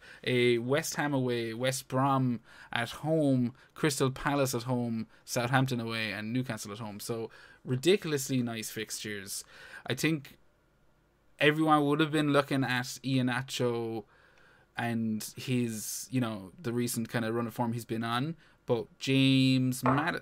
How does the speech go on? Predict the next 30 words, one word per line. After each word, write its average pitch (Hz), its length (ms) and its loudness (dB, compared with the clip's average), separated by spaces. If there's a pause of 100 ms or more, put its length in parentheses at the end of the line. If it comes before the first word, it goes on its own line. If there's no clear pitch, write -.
(100)
is 123 120 -6
it 131 40 -12
James 139 220 -2
Maddison? 147 280 -2
He 160 120 -4
came 135 220 0
back 127 200 2
on 117 120 -2
this 113 180 -2
weekend, 113 560 -4
and 110 420 -6 (400)
I'm 123 120 2
sure, 139 680 6
you 165 100 0
know, 139 280 6 (300)
might 156 280 2
take 156 240 0
some 160 300 -2
minutes 170 280 0
away 175 300 2
from 131 240 2
Iheanacho, 123 460 -2
which 120 160 -4
is 123 80 -6
kind 170 160 -2
of 160 60 -2
what 156 120 -2
Ian's 147 240 -2
referencing 131 500 -4
there 113 240 -6